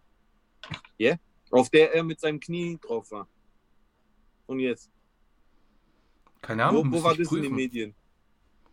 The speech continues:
Speaker 1: Prüf. <laughs> Das, das, man kann ja, der, der Bro Fleazy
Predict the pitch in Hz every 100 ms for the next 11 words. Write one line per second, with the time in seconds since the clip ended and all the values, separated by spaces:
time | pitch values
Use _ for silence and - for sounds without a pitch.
0 | _ _ _ _ _ - 185 247 - -
1 | - - 123 - 156 156 - - 165 -
2 | 151 - - 139 - 202 233 208 208 196
3 | _ - 147 151 139 135 156 196 165 180
4 | 220 185 190 190